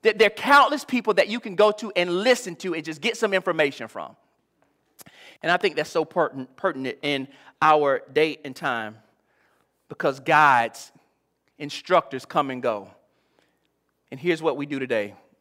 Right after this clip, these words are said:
We curate a buffet of our favorite instructors today. And so we podcast and YouTube on steroids.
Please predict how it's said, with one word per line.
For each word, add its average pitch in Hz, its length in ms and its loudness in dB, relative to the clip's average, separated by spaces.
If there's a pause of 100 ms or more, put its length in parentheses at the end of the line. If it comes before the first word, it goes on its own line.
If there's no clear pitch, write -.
(180)
We 131 100 -10
curate 175 540 0
a 123 60 -4
buffet 131 680 -2 (1500)
of 123 140 -4
our 120 80 2
favorite 139 300 -4
instructors 120 460 -12
today. - 360 -20 (2000)
And 135 100 -20
so 123 140 -4
we 139 320 -6 (1160)
podcast 180 680 2
and 139 100 -14
YouTube 180 440 -12
on 147 160 -2
steroids. 107 800 -12